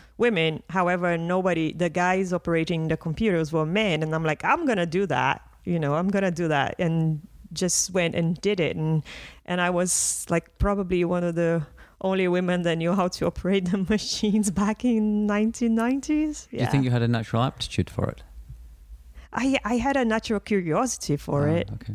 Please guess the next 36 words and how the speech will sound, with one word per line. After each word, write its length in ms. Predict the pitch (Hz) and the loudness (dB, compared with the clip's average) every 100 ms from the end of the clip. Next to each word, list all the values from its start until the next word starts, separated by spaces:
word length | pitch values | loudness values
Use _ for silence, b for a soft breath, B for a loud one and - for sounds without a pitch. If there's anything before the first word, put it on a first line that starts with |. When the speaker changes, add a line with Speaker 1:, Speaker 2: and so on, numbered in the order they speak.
| - | -2
Speaker 1:
I 220 | 185 180 - - | 0 0 -4 -2
probably 260 | 226 214 | 0 2
wasn't 360 | 190 175 175 160 | 0 0 0 0
that 160 | 147 147 | 0 0
apt 340 | - - - | -2 -4 -14
to 120 | - | -6
begin 360 | 151 143 175 165 | -2 0 2 2
with, 320 | 127 160 151 - | 2 0 -4 -2
you 160 | 170 | 0
know, 160 | 156 147 | 0 0
but 160 | 156 | 0
I 140 | 156 147 | 0 0
just 340 | 143 165 - | 0 -2 -2
was 180 | 156 143 | -4 -2
very 300 | 151 151 165 | 0 0 0
curious, 420 | - 254 262 156 | -2 0 2 0
and 100 | 156 | 0
I 40 | 156 | 0
was 160 | 156 | 0
like, 180 | 156 151 | -2 0
"What 160 | 190 247 | 0 0
are 80 | |
they 240 | 226 262 302 | 0 0 2
doing 320 | 175 160 160 | 0 0 0
that? 280 | 143 123 - | 0 0 0
I'm 180 | 190 202 | 0 0
gonna 220 | 156 147 | 0 0
do 180 | 143 143 | -2 -2
that." 380 | 175 143 - - B B B B B B - | 0 -2 -2 -8 B B B B B B -4
Um, 340 | 151 151 147 - | 0 0 0 -2
a-, 100 | - | -4
they 280 | 151 170 156 | 0 2 2
as 140 | 151 | 0
in 240 | 156 151 156 | 0 0 0
the 120 | 151 | 0
women. 480 | 160 147 - 170 | 0 0 0 0